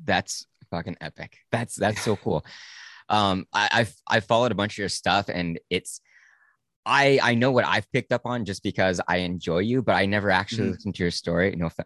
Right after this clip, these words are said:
Speaker 1: you know,
Speaker 2: Yeah.
Speaker 1: like,
Speaker 2: Yeah.
Speaker 1: just, I just, I just love your content.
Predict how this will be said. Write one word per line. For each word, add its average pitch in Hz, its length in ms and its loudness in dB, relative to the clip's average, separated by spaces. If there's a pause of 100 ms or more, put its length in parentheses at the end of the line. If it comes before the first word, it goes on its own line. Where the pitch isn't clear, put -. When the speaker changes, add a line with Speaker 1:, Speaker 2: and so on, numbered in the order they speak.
Speaker 1:
you 90 100 -6
know, 76 140 -4
Speaker 2:
Yeah. 98 240 -8 (240)
Speaker 1:
like, 85 140 -4
Speaker 2:
Yeah. 131 80 2
Speaker 1:
just, - 220 -6 (420)
I 101 100 4
just, 113 260 -2
I 113 120 4
just 120 120 -2
love 123 120 4
your 113 80 -2
content. 90 500 -4